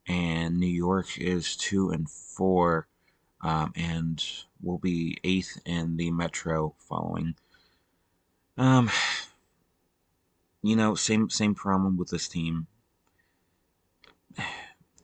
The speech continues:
if you are a fan of hockey in that area, the Rangers are probably, um,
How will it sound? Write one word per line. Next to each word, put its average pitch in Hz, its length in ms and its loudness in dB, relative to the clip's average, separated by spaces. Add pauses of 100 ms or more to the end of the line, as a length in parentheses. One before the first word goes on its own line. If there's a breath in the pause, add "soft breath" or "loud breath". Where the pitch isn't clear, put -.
(140)
if 101 460 0
you 117 320 4
are 95 560 4 (200)
a - 40 -16
fan 78 960 -6 (1800)
of 90 100 -6
hockey 90 360 -2
in 90 280 -2
that 80 160 -2
area, 82 540 -2 (240)
the 90 100 -2
Rangers 87 500 0
are 78 140 -4 (280)
probably, 85 640 0 (580)
um, 78 540 -4